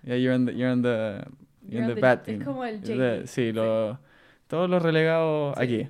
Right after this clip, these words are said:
Speaker 2: ya.
Speaker 1: Em, but it was also, like, nice, como, okay, underdog
Speaker 2: Sí,
Speaker 1: type
Speaker 2: po.
Speaker 1: of mentality.
Speaker 2: Sí.
Speaker 1: Y I, I thrive in it, así que fue como, "Yeah, let's do it".
Speaker 2: Sí.
Speaker 1: Y, mm,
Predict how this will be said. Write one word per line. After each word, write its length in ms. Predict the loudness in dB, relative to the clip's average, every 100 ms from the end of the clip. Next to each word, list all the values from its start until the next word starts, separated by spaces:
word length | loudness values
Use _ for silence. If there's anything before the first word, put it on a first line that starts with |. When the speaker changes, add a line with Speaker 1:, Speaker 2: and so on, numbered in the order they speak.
| -10
Speaker 2:
ya. 220 | -18 -18 _ _ -20 -20 -20 -20 _ _ _
Speaker 1:
Em, 460 | 2 4 4 2 0 2
but 100 | 4
it 60 |
was 220 | 6 4 2
also, 360 | -2 -2 0
like, 280 | 2 0 -2 -16 -20 -20 _ _ _ -20 -16
nice, 500 | -2 4 4 2 -4
como, 440 | -4 -2 -2 -4 -8
okay, 480 | -4 -4 -2 -4 -8 -16 -16
underdog 600 | -6 -2 0 2 2 2 -4 -8
Speaker 2:
Sí, 80 |
Speaker 1:
type 160 | -4 -2
Speaker 2:
po. 40 | 0
Speaker 1:
of 40 |
mentality. 680 | 0 0 0 2 2 0 -4
Speaker 2:
Sí. 140 | -10 -8
Speaker 1:
Y 160 | -6
I, 180 | -4 -4
I 260 | -4 -8 -8 -14 -4
thrive 300 | 0 2 0
in 80 |
it, 120 | -2 -4
así 240 | -4 -6
que 140 | -6 -6
fue 140 | -6
como, 140 | -4
"Yeah, 140 | -2 -4
let's 200 | -4 -6
do 180 | -2 0
it". 160 | -2 -8
Speaker 2:
Sí. 260 | -12 -12 -14 _ _ _ _ _ _
Speaker 1:
Y, 680 | 0 2 2 2 2 0 -2
mm, 240 | -4 -6